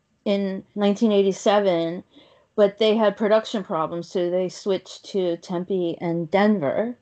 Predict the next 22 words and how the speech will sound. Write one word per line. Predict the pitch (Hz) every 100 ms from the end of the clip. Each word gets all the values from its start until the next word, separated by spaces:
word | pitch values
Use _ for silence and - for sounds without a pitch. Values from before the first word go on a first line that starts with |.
| -
Originally, | 208 240 247 247 240
the | 226
band | 208 208 214
was | 202
gonna | 226 190
finance | - 226 233 226 202 -
the | 208
movie | 190 190
themselves | 175 180 - 208 185 - -
and | 185 185 185 175 -
release | - 214 202 208 -
it | 214 - -
to | - 196
a | 175
small | - 202 190
number | 190 190 185 180
of | - 185 170 - _ - - _
theaters | 247 262 240 220 202
as | - 196
an | 196
independent | 160 214 196 220 208 190
film, | - 233 190 185 185